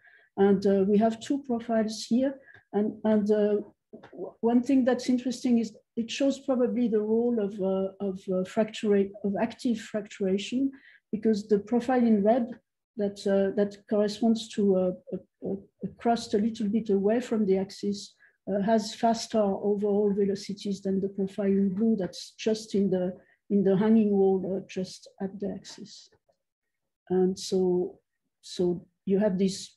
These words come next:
very, uh, regular gradient that's kind of typical of ultramafic, uh, crust everywhere, and, uh, can be interpreted as, as pro-, as, uh,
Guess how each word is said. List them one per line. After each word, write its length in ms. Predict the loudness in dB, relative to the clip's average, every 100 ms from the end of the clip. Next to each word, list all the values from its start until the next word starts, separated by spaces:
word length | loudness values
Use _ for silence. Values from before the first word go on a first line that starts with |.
| -2
very, 460 | 2 4 4 2
uh, 240 | 2 -2 -6 -6
regular 460 | 0 2 2 2 2
gradient 580 | 2 0 0 0 -2 -4
that's 300 | -12 -14 -6
kind 200 | 0 0
of 140 | -2
typical 520 | -8 -6 -2 0 2
of 120 | 0 -2
ultramafic, 680 | -6 -4 -4 -4 -6 -12 -10 -8
uh, 140 | -6 -8 -12 _ _
crust 520 | -8 -6 -6 -14 -20 _ _ _ _ _ _
everywhere, 600 | 0 2 0 0 0 -2 -6 -14 _ _ _ _ _ 0
and, 240 | 2 2 0
uh, 160 | -4 -2
can 200 | 2 4
be 140 | 4
interpreted 640 | 2 0 -4 -4 -2 -2 -2
as, 320 | -4 -6 -12 -6
as 300 | -6 -6 -16 _
pro-, 220 | -8 -8 _ _ -10
as, 180 | -10 -6
uh, 200 | -6 -6